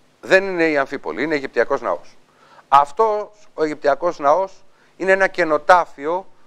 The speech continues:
του Φαραώ Νεβοταχώ του Δευτέρου, στο οποίο για περίπου πενήντα με εξήντα χρόνια βρισκόταν, σύμφωνα με όλες, όλους τους ιστορικούς, το σώμα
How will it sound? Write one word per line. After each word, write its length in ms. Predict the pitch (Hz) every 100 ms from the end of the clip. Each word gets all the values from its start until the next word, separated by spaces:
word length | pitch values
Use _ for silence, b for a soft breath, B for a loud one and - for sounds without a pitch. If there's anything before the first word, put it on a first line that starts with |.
| _ -
του 80 |
Φαραώ 460 | 131 139 131 139 180
Νεβοταχώ 800 | 160 139 127 120 113 - 180 - - - _ _ _ _
του 140 | 131
Δευτέρου, 600 | 110 117 - 160 165 202 - _ _
στο 240 | - 156
οποίο 440 | 151 - 208 104 - - - _
για 220 | 117 151
περίπου 420 | - 120 196 190
πενήντα 400 | 160 156 190 165
με 80 | 147
εξήντα 320 | 127 - 151
χρόνια 420 | 113 156 185 202 - b b b
βρισκόταν, 500 | 127 131 202 196 160
σύμφωνα 340 | - 190 175 151
με 120 | 156
όλες, 320 | 214 175 - - _ _
όλους 520 | - 135 156 123 - - _
τους 200 | 117 -
ιστορικούς, 680 | - 117 101 - 220 214 - b b b b -
το 140 | 143
σώμα 640 | - - 208 208 214 214